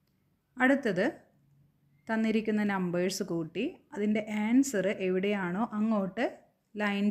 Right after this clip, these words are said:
ചെയ്ത് യോജിപ്പിക്കണം. നെക്സ്റ്റ് നമ്പേഴ്സ് കൗണ്ട് ചെയ്ത് കറക്റ്റ് ആയിട്ടുള്ള ആൻസറിന് സർക്കിൾ ഇടാനാണ് പറഞ്ഞിരിക്കുന്നത്. അപ്പോൾ എല്ലാവരും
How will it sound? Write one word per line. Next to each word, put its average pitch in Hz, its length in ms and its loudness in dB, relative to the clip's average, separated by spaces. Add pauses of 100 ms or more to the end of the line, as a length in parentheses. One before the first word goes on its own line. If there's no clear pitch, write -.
ചെയ്ത് 185 180 0 (100)
യോജിപ്പിക്കണം. 180 680 0 (1700)
നെക്സ്റ്റ് 247 460 0 (300)
നമ്പേഴ്സ് 202 540 2 (100)
കൗണ്ട് 185 400 0
ചെയ്ത് 180 300 0 (600)
കറക്റ്റ് 202 480 -2
ആയിട്ടുള്ള 185 520 0 (160)
ആൻസറിന് 190 640 -2 (1120)
സർക്കിൾ 196 420 0
ഇടാനാണ് 180 480 -2
പറഞ്ഞിരിക്കുന്നത്. 175 760 -2 (840)
അപ്പോൾ 185 220 -6
എല്ലാവരും 180 500 0